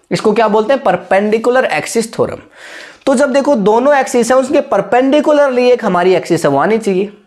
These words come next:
वो हमने ड्रा कर दी। अब देखो जो एक एरिया है उसका moment of inertia मान लेना है I डैश, और दूसरे वाले का भी कितना होगा I डैश ही, क्योंकि बिल्कुल बीचों बीच जा रही है भाई, एक इस-, इससे का I डैश है तो दूसरे का भाई I डैश ही होगा। तो देखो जो total moment of inertia है वो हो गया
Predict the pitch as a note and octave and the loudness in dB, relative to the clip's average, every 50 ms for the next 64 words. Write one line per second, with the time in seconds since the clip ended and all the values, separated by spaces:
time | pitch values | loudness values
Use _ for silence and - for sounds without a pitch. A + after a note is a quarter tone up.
0 | - - C3+ D3+ D3+ D#3+ D#3 D#3+ F#3+ G#3+ G#3 G#3+ G3+ G3 F#3 F#3+ F#3 F#3+ - - | -6 -2 0 0 0 0 0 0 0 0 0 0 -2 -2 -4 -6 -8 -8 -14 -20
1 | - - - - - - B3+ B3 D4 C#4+ D4 G#3+ - - - - - G#3+ B3 C#4+ | -20 -20 -10 -4 -2 -2 0 0 2 0 0 -2 -2 -6 -10 -4 -2 0 0 0
2 | A#3 A#3 C4 C#4 D#4 E4 - D#4 C#4+ C4+ B3+ B3 A#3+ A#3+ A3+ G#3 G3 G#3 A#3+ C#4 | 0 2 2 2 2 2 2 2 2 2 2 2 2 2 2 2 2 2 2 0
3 | C#4 - - C#4 C4+ B3 A3 A3 G#3+ A#3 A#3+ A#3+ B3 A#3 G3 G#3+ G3 G3 G3 F#3+ | 0 -2 0 0 2 2 2 2 2 0 0 0 0 0 0 0 0 2 0 0
4 | G3 G#3+ G#3 G3 F#3+ F3 E3+ E3+ E3 E3 E3 E3+ E3 D#3+ D#3 - B2+ B2+ B2+ B2+ | 0 0 0 2 2 2 0 2 0 2 2 2 2 2 0 0 0 0 0 0
5 | C#3 D#3+ F3+ A3 A3 - - - _ - - - _ - G3 G#3 G3 F3+ G3+ A3 | 0 0 0 -2 -2 -6 -14 -18 _ -20 -20 -12 _ -2 0 0 2 2 2 2
6 | A3 A#3 C4+ C#4 C4+ B3+ A#3+ A#3+ A#3+ A#3 B3 A#3 A#3+ B3 A3+ A3+ - - G#3+ G#3 | 2 2 2 2 4 2 2 2 2 0 0 0 0 0 -2 -2 -2 0 0 0
7 | G3+ G3+ G3 G3+ D#3+ D#3+ D#3 D#3 D#3+ F3 F#3+ F#3+ G#3+ F#3+ A3 G#3+ G#3+ A3+ G3+ G3+ | 2 2 2 2 2 2 0 0 0 0 0 0 -2 -2 -2 0 0 2 2 2
8 | G#3 G#3 B3 A#3+ G#3+ A3+ A3+ B3+ A3+ A#3 A#3+ G3+ G#3+ G#3 G3+ G3+ G#3 G#3 G3 G3+ | 2 2 0 2 0 0 2 0 0 0 0 0 0 0 2 2 2 2 2 2
9 | G3 F#3+ F#3+ G3 G#3 G#3 G3+ G3 G3+ - - - - F#3 F#3 F#3+ F#3+ F#3 F#3+ F#3 | 2 4 4 4 2 2 0 -2 -4 -4 -8 -4 -2 0 2 2 2 2 2 0
10 | G#3 A3 A3 A3+ F#3 F3 D3 C#3 C3 - D#3+ D#3+ F#3 F#3 F#3 F#3 F3 C3 A2+ D#3+ | 0 0 0 0 0 0 0 0 0 0 0 0 2 2 2 2 2 2 2 2
11 | E3 D#3+ F3 F#3 F#3 F3+ F#3 E3 D#3+ D3 D3+ D3 - - - - - - - - | 2 2 2 0 0 0 0 0 0 0 -2 -2 -6 -8 -12 -20 -20 -20 -20 -20
12 | - - - - - A#3+ A#3+ C4+ C#4+ D4+ D4+ B3+ D4 C#4+ D4 A#3 G#3+ G#3+ A3 C#4 | -20 -20 -14 -6 -2 0 2 2 2 2 2 2 2 0 2 2 0 0 2 0
13 | C4+ C#4 C4 A#3+ A3+ A3 A3+ A#3 G#3+ A3+ G3+ F#3+ F#3 E3 D#3+ D3+ D3 - E3 D#3+ | 2 2 2 2 2 0 0 0 0 0 0 0 2 2 2 0 0 -2 0 2
14 | D#3 C#3+ C3 C#3+ C#3 C#3+ D#3+ F#3+ F#3+ - D3 D3+ D3 E3+ F#3+ G3 - | 2 2 2 2 0 0 2 0 0 0 0 0 0 2 2 0 0